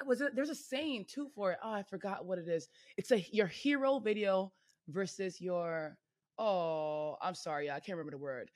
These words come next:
But the hero video is the content that people would just love. Like, for you, your hero video is when you're posting your content with your mother. That's the one your, your O G co-, followers know you, and they know you as that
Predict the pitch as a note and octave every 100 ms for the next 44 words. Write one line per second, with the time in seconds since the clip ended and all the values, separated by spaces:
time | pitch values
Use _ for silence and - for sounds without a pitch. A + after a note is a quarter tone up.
0 | - A3 A3 E3 D4+ D4 A#3+ B3 A#3 F#3+
1 | F3+ F#3+ - A3+ A3+ A3+ G#3 E3+ G#3 F#3+
2 | G3 F3+ E3+ C#3 C#3 C#3+ F3 C3+ E3 -
3 | G3 A#3+ A3 F3 C4+ D4 B3 E3+ D#3+ D3+
4 | - _ _ F3+ E3 G#3 G#3+ - G3 -
5 | G3 F3 D#3+ - E3+ E3+ F3 D#3 D#3 F#3
6 | F#3 A2+ - _ _ G3 G#3+ - G#3+ G3
7 | F#3+ E3+ E3+ D#3 - F3 - A3 G#3+ G#3
8 | - - _ F3 - G3+ F#3 F3+ F3+ D#3
9 | D#3 E3 F3 F3 D#3 D3+ D#3 D#3 E3+ G3
10 | A3+ G3 E3 D#3 - E3+